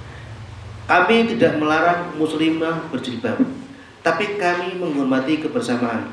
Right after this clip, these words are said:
Dan kebersamaan di sini tidak pakai jilbab." Itu mulut, itu mulut kalau sudah begitu bagaimana?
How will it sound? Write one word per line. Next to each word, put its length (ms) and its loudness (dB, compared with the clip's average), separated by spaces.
Dan 160 0
kebersamaan 480 2
di 80 4
sini 220 4
tidak 320 2
pakai 600 2
jilbab." 560 4
Itu 160 0
mulut, 640 4
itu 240 4
mulut 400 8
kalau 160 2
sudah 160 0
begitu 320 4
bagaimana? 640 4